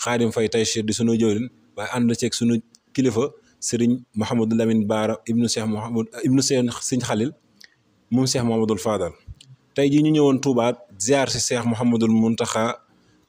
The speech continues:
mi nga xamante ni si moo fi toog jotaayu Cheikhul Khadim di ko ñaanal mu gën fee yàgg. Waaye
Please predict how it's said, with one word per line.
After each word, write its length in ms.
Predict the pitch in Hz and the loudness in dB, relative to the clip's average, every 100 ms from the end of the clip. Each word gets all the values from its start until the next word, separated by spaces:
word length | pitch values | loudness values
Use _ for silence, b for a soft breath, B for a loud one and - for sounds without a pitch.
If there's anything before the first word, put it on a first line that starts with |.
| _ _ _ | _ _ _
mi 120 | 110 127 | 0 0
nga 80 | |
xamante 320 | 127 131 123 117 | 2 2 2 2
ni 100 | 107 | 2
si 80 | 117 | 2
moo 140 | 120 | 0
fi 120 | 117 | -2
toog 260 | - 110 101 | -2 -2 -2
jotaayu 300 | 117 123 113 | -6 -2 -2
Cheikhul 300 | - 113 107 | 0 -2 -2
Khadim 300 | 107 110 107 120 | -2 -2 -2 -2
di 80 | 117 | -2
ko 80 | 120 | 0
ñaanal 260 | 120 113 | 2 2
mu 100 | 113 | 2
gën 140 | 110 120 | 2 0
fee 140 | 117 | 2
yàgg. 200 | 113 98 82 _ _ b _ | 0 0 -6 _ _ b _
Waaye 300 | 120 123 127 | -2 2 0